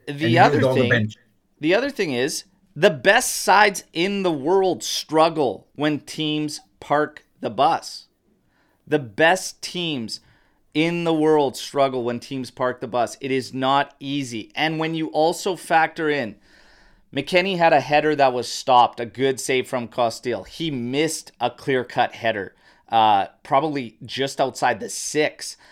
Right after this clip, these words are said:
Speaker 1: Um, you have, uh, two P Ks I think we should have had for sure. Like, those are two P Ks for me.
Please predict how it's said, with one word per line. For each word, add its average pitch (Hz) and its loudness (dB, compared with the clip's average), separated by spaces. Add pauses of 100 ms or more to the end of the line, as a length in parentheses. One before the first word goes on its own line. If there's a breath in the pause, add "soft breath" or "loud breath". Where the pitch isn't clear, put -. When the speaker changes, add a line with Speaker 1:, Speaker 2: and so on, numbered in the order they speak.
(340 soft breath)
Speaker 1:
Um, 120 2
you 143 -6
have, 139 4 (360 soft breath)
uh, 117 6 (540)
two 202 -2
P 226 -4
Ks 220 -2 (120)
I 180 4
think 202 -2
we 196 -2
should 202 0
have 170 6
had 202 6
for 143 -4
sure. 175 -2 (640)
Like, 135 0
those 185 2
are 165 0
two 185 -4
P 170 -8
Ks 160 -2
for 135 -8
me. 143 -8